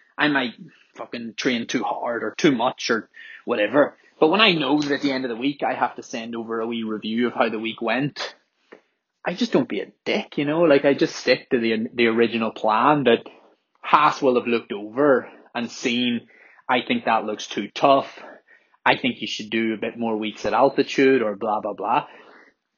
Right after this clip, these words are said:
And, and that's the way it works. I'm, I'm guilty of changing the plan quite a lot. Um, I get excited, maybe fitness improves,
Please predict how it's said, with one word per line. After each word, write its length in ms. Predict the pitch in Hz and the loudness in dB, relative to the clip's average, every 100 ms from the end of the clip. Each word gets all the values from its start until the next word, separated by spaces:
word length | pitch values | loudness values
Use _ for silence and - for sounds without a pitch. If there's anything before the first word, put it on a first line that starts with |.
| - | 2
And, 200 | 202 202 | 2 2
and 120 | 196 202 | 2 4
that's 200 | 214 - | 4 4
the 80 | |
way 120 | 156 139 | 4 4
it 120 | 110 | 4
works. 500 | 135 185 - - - - - | 2 2 0 -16 -16 -18 -10
I'm, 600 | 165 180 196 185 151 120 _ _ _ _ _ _ _ _ - | -4 -2 -2 -4 -6 -12 _ _ _ _ _ _ _ _ -4
I'm 140 | 190 196 | -4 2
guilty 360 | 165 143 139 | 2 2 0
of 80 | 117 | 0
changing 440 | - 117 113 143 | -4 -4 -4 -4
the 80 | 196 | -4
plan 300 | - 226 233 | -2 0 0
quite 200 | 226 233 | 2 2
a 60 | 233 | 2
lot. 280 | 247 294 _ _ _ - | 0 -2 _ _ _ -6
Um, 600 | 139 135 127 127 127 123 | -2 0 0 -2 -4 -6
I 100 | 127 135 | -6 -4
get 100 | 120 | -4
excited, 600 | - - 160 160 156 143 | -6 0 4 4 2 0
maybe 320 | 139 123 - | -4 -8 -4
fitness 320 | 160 170 156 | -4 -4 -10
improves, 540 | 156 147 151 156 156 | -8 -2 0 0 -4